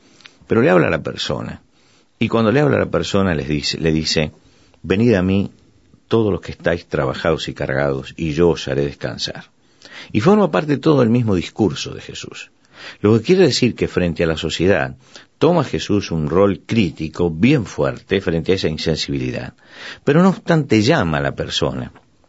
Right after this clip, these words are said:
para que la persona pueda tomar una actitud de acercamiento a él.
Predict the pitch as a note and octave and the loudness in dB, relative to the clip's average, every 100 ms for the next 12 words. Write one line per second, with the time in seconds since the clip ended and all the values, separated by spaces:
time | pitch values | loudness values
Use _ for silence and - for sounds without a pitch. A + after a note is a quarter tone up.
0 | _ _ - - G#2 F#2 G#2 F#2 A2 G#2 | _ _ -20 -6 -4 0 0 0 0 0
1 | D#3+ A#2+ G#2 G#2+ - - - - _ C#3+ | 2 2 0 -4 -14 -20 -20 -20 _ 2
2 | C#3+ G2+ F2+ F#2+ - _ _ A2+ B2 D3+ | 4 6 4 0 -6 _ _ 0 2 4
3 | D3 A2+ G2 G#2+ A#2+ C#3+ G#2+ G#2 F2+ G2 | 4 2 0 -2 4 4 4 2 -2 0
4 | C#3+ F3 E2 B1+ - B1 - | 2 2 0 -4 -10 -10 -12